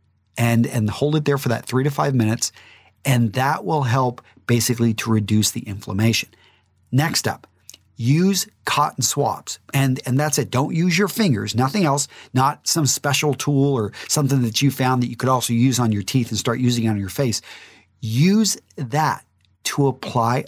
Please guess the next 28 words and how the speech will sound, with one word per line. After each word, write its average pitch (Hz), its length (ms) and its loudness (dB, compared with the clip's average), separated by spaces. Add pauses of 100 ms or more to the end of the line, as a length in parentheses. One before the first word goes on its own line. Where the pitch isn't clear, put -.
a - 60 -16
bit 107 160 -2
of 139 120 -2
pressure 151 440 -2 (520)
on 117 200 2
the 175 100 0
top. 139 420 -2 (380)
It's - 160 -4
not 110 160 0
gonna, 131 160 2
you 131 180 2
know, 104 140 2
hurt 139 300 0
your 151 100 -2
skin, 135 220 -2
not 120 160 0
gonna 117 140 0
damage 113 360 0
your 120 80 0
skin. 117 260 -4 (380)
And 131 280 0 (160)
basically, 139 640 -2
this 131 540 -2
should - 260 0
be 120 120 2
able 110 160 0
to 107 80 0
help 110 320 -2